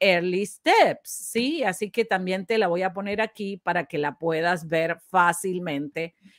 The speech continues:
Y si tú no la sabes leer en inglés, te voy a dar un tip. Te bajas el translator y le pides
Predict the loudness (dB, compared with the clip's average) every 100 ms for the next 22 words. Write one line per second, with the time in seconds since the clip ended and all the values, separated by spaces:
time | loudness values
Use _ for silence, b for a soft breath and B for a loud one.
0 | b 4 4 4 0 0 0 2 2 2
1 | 2 4 4 2 2 2 0 -2 -2 -2
2 | 0 0 0 0 -2 -6 -12 -16 _ 2
3 | 4 6 4 4 4 0 -2 -2 0 0
4 | -2 _ _ _ _ _ -4 2 8 8
5 | 8 2 -2 -4 -6 -4 -4 -4 0 2
6 | 2 -2 -4 -4 -4 b b b _ 4
7 | 4 4 2 2 0